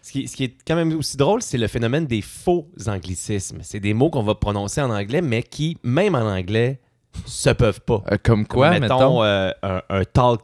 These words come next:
Speaker 1: talkie-walkie.
Speaker 2: Ouais, ok.
Speaker 1: Ou un camping. Ou un, un,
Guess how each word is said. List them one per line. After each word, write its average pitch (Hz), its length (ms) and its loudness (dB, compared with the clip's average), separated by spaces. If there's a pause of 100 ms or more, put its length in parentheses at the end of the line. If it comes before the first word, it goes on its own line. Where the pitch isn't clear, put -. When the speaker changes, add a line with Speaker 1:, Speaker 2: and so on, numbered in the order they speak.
(140)
Speaker 1:
talkie-walkie. 117 680 0 (300)
Speaker 2:
Ouais, 156 640 6
ok. 113 180 -2
Speaker 1:
Ou 117 220 4
un 107 140 2
camping. 135 920 -2 (760)
Ou 117 260 -2
un, 101 320 -2
un, 104 140 -4